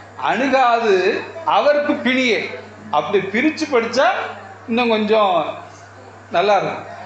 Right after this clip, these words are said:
"அணுகாதவருக்கு பிணியேன்னா", நான் வந்து கும்பிடலைன்னா உனக்கு பிணியை கொடுப்பேன்னு சொல்லி சாபம் விடுற மாதிரி இருக்கு. அப்படி இல்லை, இவளை வணங்கினேன்னா "அணுகாது அவருக்கு பிணியே". இப்படி பிரிச்சு படிச்சு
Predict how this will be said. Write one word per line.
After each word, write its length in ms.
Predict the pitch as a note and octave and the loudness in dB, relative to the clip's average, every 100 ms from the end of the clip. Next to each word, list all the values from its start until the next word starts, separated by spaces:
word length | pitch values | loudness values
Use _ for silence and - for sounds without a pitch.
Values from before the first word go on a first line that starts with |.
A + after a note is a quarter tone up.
| - | -8
"அணுகாதவருக்கு 960 | B2+ E3 G#3+ G#3+ G#3+ G#3+ G3+ G3+ F#3 F3+ | -4 0 2 2 4 2 2 -2 -2 -2
பிணியேன்னா", 400 | F#3 F#3+ G3 A3+ | 0 0 2 2
நான் 200 | F#3+ F#3 | 0 0
வந்து 200 | F#3 G3+ | -2 -2
கும்பிடலைன்னா 600 | G3 G3+ A3 G3+ F#3+ G#3+ | -4 -2 2 2 2 2
உனக்கு 260 | F#3+ F#3 D#3+ | 2 0 -4
பிணியை 360 | F#3 G3+ G3+ G3 | -2 0 0 0
கொடுப்பேன்னு 320 | F3 F3+ E3+ | -2 -4 -4
சொல்லி 340 | E3+ E3 E3 - - - | -6 -4 -6 -6 -14 -8
சாபம் 440 | - D#3 G#3 G3 | 0 2 4 2
விடுற 260 | F#3 F3+ D#3+ | 0 0 2
மாதிரி 280 | E3 E3 | 0 0
இருக்கு. 200 | C3+ - - - - - | -8 -12 -20 -20 -18 -4
அப்படி 340 | C#3 D3+ F#3 | -2 0 0
இல்லை, 340 | D#3+ D3 C3 B2+ - - - - - - - | 0 0 0 -2 -6 -16 -20 -20 -20 -14 -4
இவளை 240 | C#3 C#3+ | 0 2
வணங்கினேன்னா 840 | C3 E3 A#3+ B3+ A3+ F#3 E3+ D#3 D3+ - - - - - - | 2 2 2 0 0 0 0 0 -2 -6 -16 -18 -16 -14 -6
"அணுகாது 760 | D3 G3 G3+ E3+ D3 G3 G4 - - - | -2 2 4 2 2 0 -2 -4 -16 -10
அவருக்கு 720 | - F3+ A#3+ A#3 - G4 G#4+ - - - | -2 0 0 0 0 0 0 -8 -18 -20
பிணியே". 560 | C#3 - F3 C#3 B2 A2+ - - - | -18 -6 -4 -4 -6 -10 -18 -20 -14
இப்படி 320 | E3 E3+ C4+ | -12 -8 -4
பிரிச்சு 440 | A3+ B3 C4+ - A#3+ | -4 -4 -6 -8 -4
படிச்சு 520 | G#3+ F#3+ G3+ C4 C#4+ | -2 -2 -4 -6 -6